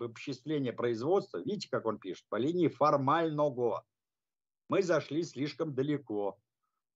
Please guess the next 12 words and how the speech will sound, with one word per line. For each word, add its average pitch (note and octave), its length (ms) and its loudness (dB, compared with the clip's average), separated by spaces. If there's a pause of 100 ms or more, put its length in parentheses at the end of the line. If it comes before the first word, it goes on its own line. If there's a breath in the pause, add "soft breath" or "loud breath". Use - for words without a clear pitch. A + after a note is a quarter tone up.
(260)
Мы C#3+ 140 2
наломали F3+ 920 2
больше, F3 440 0
чем E3+ 280 -8
успели F#3+ 500 -4
построить D3+ 920 -6 (560)
и D3+ 100 -2
управлять. C#3+ 760 -2 (960)
Нам F#3+ 240 4
надо F#3 260 2
сейчас D#3+ 540 -4
остановиться, E3 1040 0